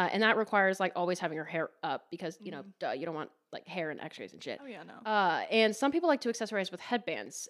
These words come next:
Speaker 1: and it's also good because it keeps the hair back, you know?
Speaker 2: Mm-hmm.
Speaker 1: Um, and some others like to use headbands for, like, multiple different reasons, and so does Ashlyn. So she was looking on Etsy for, like, a bunch of headbands one day, and she saw that they were all, like, ten bucks or,
Speaker 2: Yeah.
Speaker 1: like, more than that. And she's like, "Ten bucks for a headband?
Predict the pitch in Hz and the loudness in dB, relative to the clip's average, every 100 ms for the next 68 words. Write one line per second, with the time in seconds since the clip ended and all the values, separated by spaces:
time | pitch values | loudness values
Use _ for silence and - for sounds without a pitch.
0 | 226 214 226 220 240 220 208 180 185 185 | -4 -2 -2 -2 -2 0 0 -2 -2 -2
1 | 180 - - - 226 226 - - 185 165 | -2 -6 -14 4 8 8 6 0 -2 0
2 | 165 135 135 101 - 175 180 214 226 - | -2 -2 -4 -6 -6 -4 -4 -4 -14 -20
3 | _ 226 220 214 208 240 233 226 214 208 | _ 2 2 2 2 4 6 4 2 0
4 | 190 208 196 208 196 190 180 - 180 165 | -2 -2 0 0 -2 0 -2 -2 -2 -2
5 | 190 190 175 160 160 - 156 123 143 160 | -4 -4 -6 -10 -10 -10 -10 -10 -10 -8
6 | 156 151 190 165 175 208 - 131 156 - | -8 -2 -2 0 0 0 -2 -8 -10 -18
7 | - - - 233 214 202 202 269 254 277 | -20 -16 2 6 8 6 4 2 2 0
8 | 302 285 - 190 - 233 226 - 208 190 | 0 0 0 -2 -4 -6 -6 -4 -2 -2
9 | 190 180 180 170 170 175 185 208 214 226 | -2 -6 -8 -8 -8 -8 -6 -6 -2 0
10 | 220 208 196 196 190 185 180 175 180 170 | 0 -4 -6 -2 -2 -2 -2 0 0 -2
11 | - 175 160 170 - - _ _ - 180 | -6 -10 -8 -8 -8 -14 _ _ -8 -8
12 | 156 175 151 185 240 262 285 - _ _ | -8 -10 -8 -4 0 2 0 -4 _ _
13 | - 214 233 220 202 - 196 - 196 - | -14 -10 -6 -6 -8 -14 -20 -18 -18 -16
14 | - 156 165 170 247 262 | -12 -12 -12 -14 -14 -14